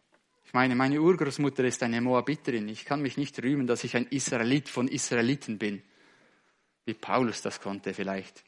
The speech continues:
Aber auch Paulus sah das Ganze als ein Dreck an, im Endeffekt, gegenüber der Herrlichkeit Jesu Christi. Und wer sind wir? David hat gesagt, „Wer bin ich?“ Aber wer sind wir,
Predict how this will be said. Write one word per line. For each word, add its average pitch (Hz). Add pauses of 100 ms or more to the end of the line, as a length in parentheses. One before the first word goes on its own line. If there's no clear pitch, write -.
(240)
Aber 113
auch 117
Paulus 120
sah 117
das -
Ganze 110
als 104
ein 101
Dreck 104
an, 98 (140)
im 98
Endeffekt, 101
gegenüber 107
der -
Herrlichkeit 110
Jesu 101
Christi. - (1700)
Und 127
wer 165
sind 170
wir? 139 (760)
David 170
hat 170
gesagt, 147
„Wer 131
bin 127
ich?“ - (540)
Aber 117
wer 135
sind 110
wir, 127